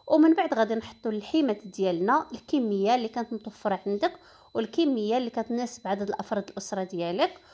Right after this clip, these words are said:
ومن طبيعه الحال بالنسبه للكميه ديال الزيت كتوقف على اللحيمات ديالك واش فيهم الشحمه ولا لا. انا، آه، فيهم واحد الطريف ديال الشحمه، نقصت شويه الكميه ديال الزيت. من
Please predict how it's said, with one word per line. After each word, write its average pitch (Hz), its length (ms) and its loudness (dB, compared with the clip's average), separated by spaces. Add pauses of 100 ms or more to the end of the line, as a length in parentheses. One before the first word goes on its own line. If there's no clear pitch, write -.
(260)
ومن 359 140 8
طبيعه 233 340 0
الحال 262 220 2
بالنسبه 240 460 -2
للكميه 233 440 0
ديال 196 180 0
الزيت 311 540 -4
كتوقف 302 580 -4 (460)
على 220 160 2
اللحيمات 240 460 2
ديالك 220 400 -4
واش 226 160 -8
فيهم 208 200 -2
الشحمه 202 420 -4
ولا 165 260 0
لا. 196 300 2 (400)
انا، 262 340 4 (100)
آه، 208 180 2
فيهم 254 280 2
واحد 247 140 -6
الطريف 226 300 -6
ديال 202 160 -2
الشحمه، 254 360 -6
نقصت 277 340 -6
شويه 220 240 -4
الكميه 196 420 -2
ديال 170 180 -4
الزيت. 285 500 -2 (760)
من 285 120 6